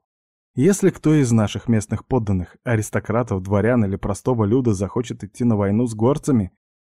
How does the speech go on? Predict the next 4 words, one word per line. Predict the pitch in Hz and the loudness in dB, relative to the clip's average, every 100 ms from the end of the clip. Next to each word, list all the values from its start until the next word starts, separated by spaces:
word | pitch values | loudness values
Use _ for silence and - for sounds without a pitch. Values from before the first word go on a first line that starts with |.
| _ | _
мы | 107 107 | 2 2
препятствовать | 117 151 139 110 - - 87 - _ _ - | 2 0 0 -2 -2 -8 -8 -10 _ _ -4
не | 107 110 | 2 4
будем. | 151 135 107 120 - | 4 2 2 -2 -4